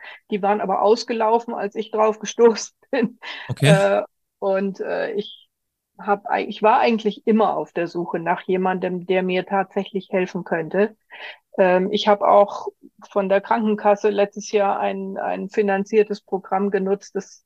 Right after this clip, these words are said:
Speaker 1: war nach dem zweiten Gespräch zu Ende, weil ich gesagt hab, „Gute Frau, das, was du, was Sie mir hier vorschlagen, äh,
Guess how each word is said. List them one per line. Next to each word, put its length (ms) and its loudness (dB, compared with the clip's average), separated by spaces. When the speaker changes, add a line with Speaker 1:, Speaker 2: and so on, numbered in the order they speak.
Speaker 1:
war 240 0
nach 140 0
dem 140 0
zweiten 380 0
Gespräch 500 -4
zu 140 -4
Ende, 280 -2
weil 160 -2
ich 100 -14
gesagt 320 -6
hab, 120 -4
„Gute 240 -4
Frau, 380 -2
das, 220 -2
was 180 0
du, 400 4
was 200 2
Sie 120 2
mir 200 8
hier 200 6
vorschlagen, 800 0
äh, 360 -8